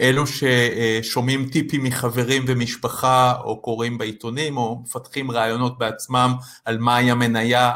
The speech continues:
הבאה שתפרוץ, נגיד מניה של חברה שמייצרת מסכות ל-, אה, נגד מחלות.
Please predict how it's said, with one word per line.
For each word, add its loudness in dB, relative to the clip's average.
הבאה 4
שתפרוץ, -4
נגיד -6
מניה -4
של -10
חברה -2
שמייצרת -6
מסכות -4
ל-, -16
אה, -2
נגד 2
מחלות. 2